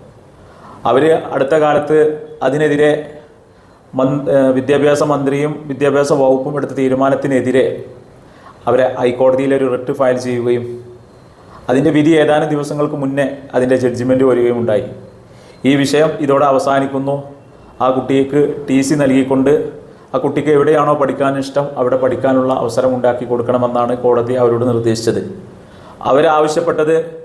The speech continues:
ഞാൻ പ്രവർത്തിക്കുന്ന സ്കൂളിൻ്റെ നിയമങ്ങളും വശങ്ങളും ആ വരുന്ന എല്ലാ വിദ്യാലയത്തിലെ കുട്ടികളും പാലിക്കണമെന്നാണ്. പക്ഷേ അത് തെറ്റാണ് എന്ന് ഈ കുട്ടി തന്നെ മറ്റൊരു സ്കൂളിലേക്ക്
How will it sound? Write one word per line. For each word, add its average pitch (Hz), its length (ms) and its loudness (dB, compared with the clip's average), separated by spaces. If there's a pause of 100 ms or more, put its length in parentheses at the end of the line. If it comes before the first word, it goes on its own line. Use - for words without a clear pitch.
(560)
ഞാൻ 143 200 0
പ്രവർത്തിക്കുന്ന 151 800 -2
സ്കൂളിൻ്റെ 143 600 0 (1800)
നിയമങ്ങളും 147 640 0
വശങ്ങളും 139 600 -2 (720)
ആ 135 140 2
വരുന്ന 143 400 0
എല്ലാ 139 260 2
വിദ്യാലയത്തിലെ 143 580 0
കുട്ടികളും 135 380 0
പാലിക്കണമെന്നാണ്. 127 920 0 (180)
പക്ഷേ - 180 -2
അത് 139 140 0 (140)
തെറ്റാണ് 143 480 0
എന്ന് 131 320 -2 (1000)
ഈ 147 100 2
കുട്ടി 156 320 2
തന്നെ 156 160 2
മറ്റൊരു 151 380 0
സ്കൂളിലേക്ക് 139 600 0